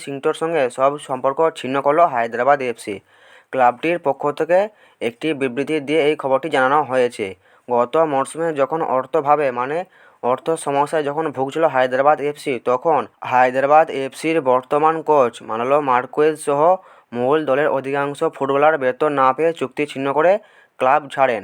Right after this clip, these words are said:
তখন কয়েকজন যুব ফুটবলারকে নিয়ে দলের হাল ধরেন তৎকালীন সহকারী কোচ থাংবই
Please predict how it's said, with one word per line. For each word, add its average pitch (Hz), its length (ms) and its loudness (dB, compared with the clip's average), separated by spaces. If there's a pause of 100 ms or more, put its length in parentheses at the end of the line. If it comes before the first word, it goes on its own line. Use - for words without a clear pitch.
(180)
তখন 131 360 2 (180)
কয়েকজন 135 460 2 (160)
যুব 127 160 -4 (240)
ফুটবলারকে 147 600 0 (100)
নিয়ে 165 160 0 (180)
দলের 135 240 2 (100)
হাল 127 220 2 (120)
ধরেন 147 240 -2 (140)
তৎকালীন 143 480 -2 (120)
সহকারী 139 360 0 (100)
কোচ 180 180 2 (440)
থাংবই 135 420 0